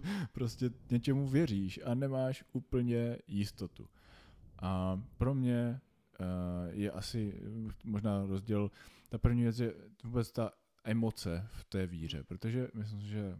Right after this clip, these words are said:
naše generace, nebo já, <laughs> dobře, budu to říkat o sobě, <laughs> ne,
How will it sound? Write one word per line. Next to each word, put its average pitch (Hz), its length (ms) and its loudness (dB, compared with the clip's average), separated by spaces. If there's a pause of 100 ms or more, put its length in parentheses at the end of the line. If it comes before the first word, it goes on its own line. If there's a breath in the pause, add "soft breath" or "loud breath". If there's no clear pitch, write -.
(160)
naše 98 440 -4
generace, 135 480 -2
nebo 82 280 -4
já, 87 400 0
<laughs> 123 40 2
dobře, 95 420 0
budu 117 260 -6
to 104 120 -8
říkat 95 340 -8
o 139 100 -2
sobě, 139 420 4 (140 loud breath)
<laughs> - 140 -8
ne, 123 280 6